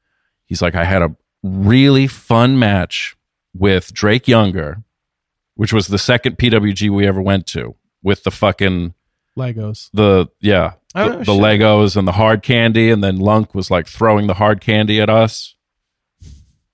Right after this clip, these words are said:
Speaker 1: You
Speaker 3: Someone
Speaker 1: have
Speaker 3: coulda lost a tooth, though.
Speaker 1: no shit. Uh,
Speaker 2: An eye.
Speaker 1: how about an
Speaker 3: An
Speaker 1: eye?
Speaker 3: eye, yeah.
Speaker 1: And when he started tagging with Candace, this was all in the same period.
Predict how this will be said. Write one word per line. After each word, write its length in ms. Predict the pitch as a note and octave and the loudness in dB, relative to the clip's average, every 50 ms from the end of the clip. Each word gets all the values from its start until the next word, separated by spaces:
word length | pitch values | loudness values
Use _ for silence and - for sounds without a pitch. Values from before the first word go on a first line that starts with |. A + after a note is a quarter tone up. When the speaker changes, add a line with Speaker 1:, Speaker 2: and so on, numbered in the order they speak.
| _ - | _ 0
Speaker 1:
You 140 | A#2 C#3 D#3+ | 2 4 4
Speaker 3:
Someone 140 | E3 E3 F3 | 4 4 2
Speaker 1:
have 100 | G3 D#3+ | 2 0
Speaker 3:
coulda 160 | - D3+ B2 | 0 0 2
lost 240 | A#2 A2+ G#2+ - - | 2 2 0 -2 -4
a 40 | F2 | -12
tooth, 380 | - - - G2 E2+ E2+ - | -8 -4 -4 -4 -4 -6 -8
though. 80 | - B2 | -4 0
Speaker 1:
no 140 | - A#2 G#2 | 0 2 2
shit. 340 | - - - - - D#3 - - | 0 0 -2 0 -2 -2 0 0
Uh, 100 | B2 C3 | 0 2
Speaker 2:
An 100 | D3+ C3+ | 2 2
eye. 160 | D3+ F3 F#3+ G3 | 2 2 2 2
Speaker 1:
how 60 | F3+ | 2
about 160 | D#3+ D3+ C3+ | 4 4 4
an 60 | A#2 A#2+ | 4 4
Speaker 3:
An 40 | C#3 | 2
Speaker 1:
eye? 280 | D#3 E3 C#3+ C#3 B2+ | 2 2 2 2 2
Speaker 3:
eye, 40 | A#2+ A#2 | 0 0
yeah. 360 | A2 A#2 B2 A#2+ G#2 G2 G2+ - - - - - _ - - - _ _ _ - _ _ _ - - - _ _ _ _ _ _ _ _ _ | 0 0 0 0 0 -2 -6 -10 -16 -20 -20 -20 _ -20 -20 -20 _ _ _ -20 _ _ _ -20 -20 -20 _ _ _ _ _ _ _ _ _
Speaker 1:
And 580 | - C#3+ D3+ D#3 D3+ D3 C#3+ C#3+ D3 D3 D3 C3 | 0 2 4 4 4 4 4 4 4 2 2 0
when 220 | C#3 B2+ B2 A#2+ | 0 0 2 2
he 100 | A#2+ B2 | 2 2
started 440 | A#2 - - - B2 B2 - A#2+ G#2 | 0 0 0 2 4 4 4 2 0
tagging 500 | - - C#3+ C3 B2 A#2+ G#2 A2+ A2 A2 | 0 0 0 2 2 2 0 0 0 0
with 140 | G#2+ G#2+ - | 0 0 -2
Candace, 520 | - B2 A#2 A2+ A2 F#2 D#2+ - - - | 0 0 2 2 2 0 -2 -6 -8 -10
this 140 | - F2 - | -10 -8 -4
was 160 | F#2+ G2 F2+ | -4 -2 0
all 460 | A2 A2 A2 A2 G#2+ G#2+ G#2+ G#2 G#2 G#2+ | 2 2 4 4 4 4 4 4 2 2
in 80 | G2+ | 2
the 60 | G2+ F#2 | 0 -2
same 280 | - - G#2+ G2+ F#2 | 0 0 0 0 0
period. 480 | - - A2 G2+ G2 F#2 E2 D2 - | 0 0 0 2 2 0 -2 -4 -8